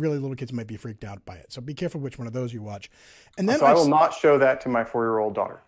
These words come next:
Speaker 1: Yeah, exactly. That, she's not the audience for the gruesome one, but the non-gruesome one's great. And it's got a cute little coronavirus that makes growly, snorty noises. And, um, and then there's another video. Oh, I wish I could remember who it was now. Um, it's trending on YouTube right now.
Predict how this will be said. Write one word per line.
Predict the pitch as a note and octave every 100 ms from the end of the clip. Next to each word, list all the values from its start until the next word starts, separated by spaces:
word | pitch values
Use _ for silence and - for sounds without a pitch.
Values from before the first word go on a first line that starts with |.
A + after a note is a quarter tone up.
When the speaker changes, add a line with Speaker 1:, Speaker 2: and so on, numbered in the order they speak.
| -
Speaker 1:
Yeah, | F3 -
exactly. | C#3 C#3 B2 B2+
That, | D3 D3+ C#3+
she's | - D#3+
not | D3+
the | C#3+
audience | C3 B2 -
for | B2+
the |
gruesome | B2 B2+ - G#2
one, | G#2+
but | A#2 F3
the | G3+
non-gruesome | B3 D#4+ A#3+ F3 F3+
one's | E3 D3+
great. | C3+ D#3 F3+ -
And | D3
it's | C3
got | C#3+ D3
a |
cute | - F#3 D#3
little | D#3+ D3+
coronavirus | - C3+ C#3+ D3 D3 D3 D#3+
that | D#3 C#3
makes | C3 - -
growly, | C3 B2+ C3+ C3+
snorty | - C3+ C3
noises. | C3 C#3 C3 C3+ C3+
And, | A2 - _ _ _ _ _ - - -
um, | D3 C#3 C3 B2+ B2 - - _
and | D3+ E3
then |
there's | A#3 A#3
another | F3+ E3+ F#3+ A#3+
video. | F3+ F3 D#3+ D#3 D3+ C#3+ - _
Oh, | D#3
I | D3+ C3+
wish | D3+
I | -
could | D#3
remember | D3+
who | C#3
it | D3
was | F3 D3
now. | C#3 A#2 G#2+ G#2 _
Um, | C#3 B2+ B2+ B2 A2+ _ _ _ _
it's | - -
trending | - A#3 C4+ C#3+
on | C3
YouTube | C3+ F3+ D3+ B2+
right | A#2 A#2+
now. | D3 C3 A2